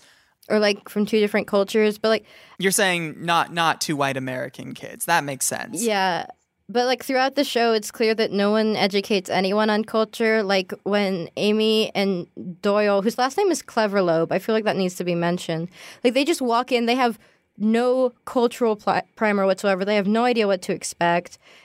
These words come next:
Speaker 1: And then at another time, like, Beef has no idea who the Cholesterols are. So, like, both, like, Earth education and space education are just woefully lacking in, like,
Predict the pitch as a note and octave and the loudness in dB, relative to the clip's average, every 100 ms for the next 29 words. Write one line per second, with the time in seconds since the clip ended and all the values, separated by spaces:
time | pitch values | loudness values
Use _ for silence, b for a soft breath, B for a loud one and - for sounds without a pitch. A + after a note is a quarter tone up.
0 | B A3+ B3 A#3+ A#3 A#3+ B3 B3 B3 B3 | B 0 0 2 2 2 2 0 0 0
1 | A#3 G#3+ G3+ A#3 A#3 A#3+ A3 A3 A3 G#3 | 2 2 0 0 0 2 2 2 2 2
2 | G3+ G3+ G3+ F3+ F#3+ A#3+ A#3+ B3 B3+ B3+ | 0 0 0 0 0 0 2 2 2 0
3 | - - A3 G#3+ G#3 A3+ A#3 A3 - A3+ | -2 0 0 0 0 0 0 -2 -2 -2
4 | F#3+ b b b - A3+ A#3 A#3 - _ | -2 b b b -4 0 0 -2 -14 _
5 | - A3+ G#3 A#3 A3+ A3+ A#3 G#3+ F#3+ - | -2 -2 0 -2 0 0 0 0 0 0
6 | G3 A3+ G#3 A3 A3+ G3+ G#3 F#3+ F3+ F#3 | 2 0 0 -2 0 0 0 0 0 -4
7 | - _ G3+ F#3+ G3 - A3 G3 E3 D3 | -6 _ -2 0 0 0 0 2 2 0
8 | F3+ A3 G3+ F3+ F3 E3+ E3 - | 0 0 2 2 2 0 -2 -6